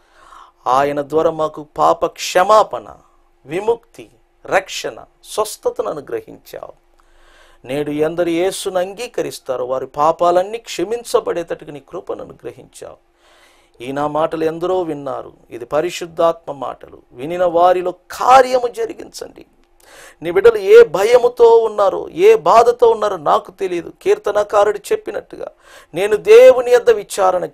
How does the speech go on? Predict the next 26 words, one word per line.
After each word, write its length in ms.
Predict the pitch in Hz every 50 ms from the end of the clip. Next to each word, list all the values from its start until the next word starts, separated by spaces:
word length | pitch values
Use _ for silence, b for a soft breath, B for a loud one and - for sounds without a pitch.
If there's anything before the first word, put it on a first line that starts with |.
| - -
చేశాను, 520 | 143 135 - - - - - - - - - _ _ _ b b b b b b
నేను 220 | 151 185 208 220 220
దేవునిని 680 | 220 220 240 262 269 262 254 269 254 254 254 240 247
వెతికాను, 760 | 220 180 196 202 - 269 - - 220 185 151 135 123 120 120 _ _ _ _ _ b b b b b b
ఆయన 360 | 131 165 185 208 214 214 226
నా 140 | 226 233 226
మొర 220 | 226 233 247 269
ఆలకించాడు, 1080 | 269 247 233 247 269 285 277 - - 202 170 151 - - 156 143 131 123 - 120 - - _ _ _ _ b b b b b b -
నా 260 | 127 139 165 175 180
భయములన్నిటిలో 1300 | 165 139 127 156 175 185 202 208 208 208 202 196 208 226 247 262 285 285 294 294 277 285 285 294 302
నుండి 280 | 302 302 302 285 285 277
ఆయన 200 | 254 226 202 185
తప్పించాను" 760 | 180 - 180 170 160 _ - 175 170 - - - 165 160 160
అన్న 160 | 156 151 147
మాట 600 | 143 135 135 143 180 220 220 226 - 156 135 123 - b b b b b b b b b b _ _ _ _ -
ఈ 100 | - 143
ప్రసంగాన్ని 920 | - - - - 214 220 - - 294 277 269 269 262 247 247 247 240 226 220
వింటున్న 440 | 196 190 202 208 - - 214 208 196
వారి 300 | 190 180 175 170 156 151
జీవితంలో 600 | 135 - - - 170 180 180 170 - 165 156 147
నెరవేర్చండి. 800 | 139 131 131 135 135 135 127 120 - _ - - - - - -
వారు 200 | - 123 135 139
ఏ 240 | 135 165 202 226 220
భయములో, 580 | - 175 190 226 247 247 240 247 240 240 226
భీతితో 540 | 190 147 151 214 262 262 - 233 - 262 240
ఉన్నారో 380 | 240 226 202 185 170 147 135